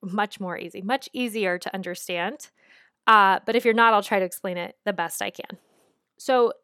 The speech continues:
there are basically four stages of learning anything. The first stage is unconscious incompetence,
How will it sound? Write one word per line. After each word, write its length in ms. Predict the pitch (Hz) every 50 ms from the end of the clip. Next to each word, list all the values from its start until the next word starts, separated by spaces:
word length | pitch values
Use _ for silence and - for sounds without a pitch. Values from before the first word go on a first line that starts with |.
| _ _ _
there 160 | 220 240 240
are 140 | 226 233 226
basically 440 | 196 233 262 285 - - 359 359 359
four 840 | - - - - - 247 220 214 208 208 202 202 202 202 214 226
stages 640 | 226 - - - - 190 185 185 180 185 190 190 180
of 180 | 185 190 180 175
learning 500 | 180 185 180 180 180 185 180 180 180 - _ _ -
anything. 640 | 202 180 175 180 196 - - - - - - 185 - _ _ _ _ _ _ _ _ _ _ _ _ _ _ _
The 100 | - 226
first 420 | 214 - - - 233 269 320 - -
stage 400 | - 254 226 220 220 220 196 - -
is 180 | 196 190 - - _ _ -
unconscious 880 | 220 220 233 247 247 - - 214 185 185 190 - - 202 196 196 - - -
incompetence, 1120 | 190 190 185 - 180 165 170 165 - - - 233 247 302 339 - - - - - -